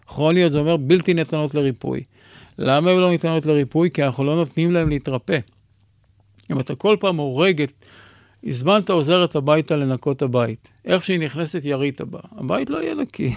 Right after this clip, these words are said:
<laughs> היא תמות, היא לא יהיה נקי. אל תהרוג את מי שבא לעזור לך. עכשיו, אנשים לא אוהבים לשמוע את זה עוד פעם, כי מי שהיינו ילדים קטנים, הרופא אמר, "תפתח את הפה, אה, מה יש לך חיידקים בגרון, קח את זה, תהיה בריא." זה בתוך התת מודע שלנו, עמוק, עמוק. אתה יודע מה, יש תלמידים שאני מלמד אותם,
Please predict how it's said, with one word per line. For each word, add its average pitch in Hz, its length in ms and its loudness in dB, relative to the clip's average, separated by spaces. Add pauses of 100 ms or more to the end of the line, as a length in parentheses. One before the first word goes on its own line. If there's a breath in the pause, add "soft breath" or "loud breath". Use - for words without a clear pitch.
<laughs> - 120 -20
היא 208 100 2
תמות, 359 600 -2
היא 320 180 4
לא 254 160 2
יהיה 214 120 0
נקי. 156 380 -2 (880 loud breath)
אל 135 120 2
תהרוג 135 440 -2
את 175 60 -4
מי 190 120 -4
שבא 185 260 -2
לעזור 196 420 -2
לך. 190 240 -4 (680 loud breath)
עכשיו, 156 220 -6
אנשים 147 280 0
לא 156 60 4
אוהבים 185 320 4
לשמוע 170 340 0
את 156 60 -2
זה 151 80 -2
עוד 151 160 2
פעם, 156 280 -4
כי 156 140 -2
מי 165 140 0
שהיינו 180 340 2
ילדים 170 420 0
קטנים, 170 420 -2
הרופא 165 360 -2
אמר, 175 180 0
"תפתח - 420 -4
את - 100 -6
הפה, - 220 -2
אה, 110 640 0
מה 165 140 -2
יש 175 140 -2
לך 175 120 -8
חיידקים 165 560 -4
בגרון, 160 540 0
קח 175 240 -4
את 160 80 -4
זה, 170 160 -2
תהיה 165 240 0
בריא." 143 320 0
זה 135 120 -4
בתוך 135 300 -6
התת 180 280 -4
מודע 170 280 -4
שלנו, 190 420 -10
עמוק, 226 460 -10
עמוק. 196 320 -12
אתה - 80 -14
יודע 180 160 -10
מה, 208 180 -6
יש 170 120 -8
תלמידים 170 420 -2
שאני 170 220 -2
מלמד 151 380 0
אותם, 156 320 2